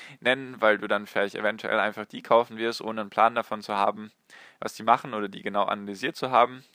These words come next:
Deswegen, falls du da irgendwie Fragen hast zu einzelnen Unternehmen oder auch zum Thema Aktienanalyse, einfach sehr gerne mir schreiben. Die beste Möglichkeit dazu ist einfach meine WhatsApp-Gruppe. Einfach der erste Link in der Podcast-Beschreibung, da kannst du draufdrücken.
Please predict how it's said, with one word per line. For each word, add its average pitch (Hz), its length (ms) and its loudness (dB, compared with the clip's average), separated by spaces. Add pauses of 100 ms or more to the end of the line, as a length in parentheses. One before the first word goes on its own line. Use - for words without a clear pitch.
(120)
Deswegen, 107 360 -6
falls 107 200 0
du - 60 -14
da 98 80 0
irgendwie 104 200 -8
Fragen 113 300 4
hast 110 220 -4
zu - 60 -12
einzelnen 107 340 -4
Unternehmen 113 480 -4 (420)
oder 107 160 6
auch 104 60 2
zum 101 160 -14
Thema 101 260 -4
Aktienanalyse, 107 800 -4 (260)
einfach 110 240 -2
sehr 104 180 0
gerne 104 200 0
mir 127 160 -4
schreiben. 131 440 2 (640)
Die 101 60 -18
beste 120 280 0
Möglichkeit 101 680 -4
dazu - 260 -2
ist 104 140 -6
einfach 101 220 -6
meine 101 200 -6
WhatsApp-Gruppe. 110 640 -4 (480)
Einfach 104 200 -6
der 101 100 -4
erste 113 260 2
Link 110 160 -8
in 110 60 -6
der 107 60 -6
Podcast-Beschreibung, 107 880 0 (120)
da - 80 -8
kannst - 220 -10
du 101 40 -14
draufdrücken. 143 600 4